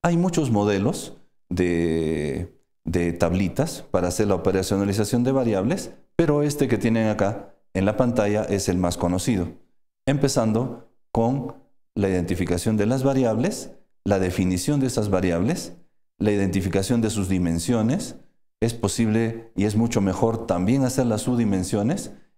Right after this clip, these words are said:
y al final colocar los indicadores. Acá tenemos un ejemplo. ¿Ve? Si este fuera el problema,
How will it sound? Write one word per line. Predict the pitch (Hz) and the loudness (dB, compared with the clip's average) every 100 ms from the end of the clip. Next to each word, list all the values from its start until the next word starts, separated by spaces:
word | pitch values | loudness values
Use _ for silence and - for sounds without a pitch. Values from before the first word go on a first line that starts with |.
| _ | _
y | 127 | -2
al | 170 | 0
final | 170 135 120 123 120 - - - | 0 2 2 0 -4 -10 -14 -2
colocar | 98 92 98 101 | 0 2 2 2
los | 95 104 - - - - | 2 0 -4 -12 -14 -4
indicadores. | 92 85 87 80 67 - - - - _ _ _ _ _ _ _ | -2 0 0 -2 -4 -6 -14 -18 -20 _ _ _ _ _ _ _
Acá | 113 165 | -2 0
tenemos | 160 127 117 139 - - - _ _ | 2 2 2 0 -2 -10 -18 _ _
un | 95 | 0
ejemplo. | 98 156 113 80 80 - _ _ _ _ _ _ | 0 0 0 -2 -6 -12 _ _ _ _ _ _
¿Ve? | 87 117 - - - _ | -2 -2 -4 -14 -20 _
Si | - 180 | -6 -4
este | 180 147 | -2 0
fuera | 147 117 | 2 2
el | 101 | 2
problema, | 98 92 90 131 - - | 0 2 2 0 -4 -10